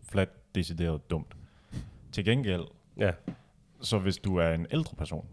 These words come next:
Speaker 1: altså, hvis du er oppe i dine halvtreds eller fyrre eller sådan noget,
Speaker 2: Mhm.
Speaker 1: så, øh, det tidspunkt, hvis du starter som barn, altså som ung, at ryge,
Speaker 2: Ja.
Speaker 1: så er det jo et helt andet, øh, miljø,
Speaker 2: Ja.
Speaker 1: cigaretten var i.
Speaker 2: Mhm.
Speaker 1: Der var det jo ikke noget, der var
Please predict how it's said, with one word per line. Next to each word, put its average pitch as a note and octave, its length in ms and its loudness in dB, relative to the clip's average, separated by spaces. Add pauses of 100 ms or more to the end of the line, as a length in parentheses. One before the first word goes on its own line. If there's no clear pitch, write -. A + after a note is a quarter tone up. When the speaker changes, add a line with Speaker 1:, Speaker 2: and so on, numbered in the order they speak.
Speaker 1:
altså, D#2+ 160 -4
hvis D#2 80 -8
du E2+ 60 2
er F2 40 6
oppe E2 120 2
i - 40 -8
dine D2+ 240 -2
halvtreds E2+ 360 0
eller D#2+ 280 -2
fyrre F2+ 280 4
eller - 140 -4
sådan - 140 -8
noget, - 140 -6 (320)
Speaker 2:
Mhm. A2 220 -4 (140)
Speaker 1:
så, - 160 2
øh, E2 360 4 (240)
det A#2+ 120 -2
tidspunkt, D#2+ 400 -2
hvis E2 100 -4
du A2 80 -8
starter F2+ 320 0
som D#2+ 180 -4
barn, D2+ 320 -2 (140)
altså D2+ 160 -6
som D2+ 140 -4
ung, D2 160 -6 (180)
at D#2 120 -2
ryge, D2+ 220 -6 (280)
Speaker 2:
Ja. G#2+ 180 6 (320)
Speaker 1:
så - 140 0
er G2+ 40 6
det F#2 100 2
jo F2+ 60 4
et D#2+ 60 2
helt F#2 320 2
andet, E2+ 480 2
øh, C#2+ 200 -6 (100)
miljø, D#2+ 220 0 (600)
Speaker 2:
Ja. G2+ 100 4
Speaker 1:
cigaretten D2+ 320 -4
var D#2 160 -6
i. - 160 -10 (100)
Speaker 2:
Mhm. B2 340 -2 (580)
Speaker 1:
Der F2+ 60 6
var E2 140 4
det D#2 100 -2
jo D#2 80 0
ikke F#2 140 0 (320)
noget, D#2+ 240 2
der D2+ 60 0
var D2 180 0